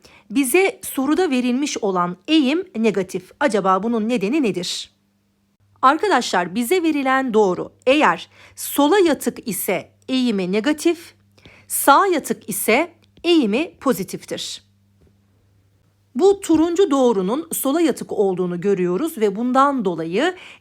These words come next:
eğimi negatif olarak verilmiştir. Yani buradaki eksi iki bölü beşte görmüş olduğumuz eksi eğimin yönünü belirtir. A ve sekiz sayılarıyla hiçbir ilişkisi yoktur.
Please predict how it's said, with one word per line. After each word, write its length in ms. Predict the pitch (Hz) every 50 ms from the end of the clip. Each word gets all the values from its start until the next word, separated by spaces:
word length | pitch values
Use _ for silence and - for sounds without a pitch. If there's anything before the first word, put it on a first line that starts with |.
| _ _ -
eğimi 640 | 320 311 285 247 202 185 196 233 294 349 - 262 247
negatif 400 | 277 226 233 220 220 - 196 - -
olarak 440 | 226 214 185 185 202 254 294 - -
verilmiştir. 680 | 196 208 190 180 165 160 165 - - - - - - - _ - - - - -
Yani 400 | - 247 269 311 320 311 285 240
buradaki 600 | 302 359 359 240 233 226 226 - - 247 240 240 -
eksi 320 | 220 220 220 - - - 269
iki 340 | 262 269 254 - 311 240
bölü 200 | 269 277 277 285
beşte 280 | 254 262 262 262 - 320
görmüş 440 | 254 247 226 214 214 226 262 - - -
olduğumuz 540 | 202 180 175 165 160 180 170 165 170 160 - -
eksi 580 | 240 220 220 - - - 214 233 311 381 381 - _ - - - - - _ -
eğimin 400 | 294 285 302 311 294 262 240 208
yönünü 400 | 190 190 208 196 202 202 247 240
belirtir. 640 | 294 294 277 311 311 311 - 320 330 330 - - - - - - - - -
A 300 | 269 262 311 349 349 302
ve 140 | 311 294 294
sekiz 400 | - - 240 240 - 311 - -
sayılarıyla 560 | 254 226 208 196 180 185 185 180 180 180 185
hiçbir 480 | 180 - 294 - - - 226 180 165 -
ilişkisi 720 | 262 240 233 - - - 208 - - - 330 381 466 - -
yoktur. 680 | 220 233 190 - - - - - - - - - -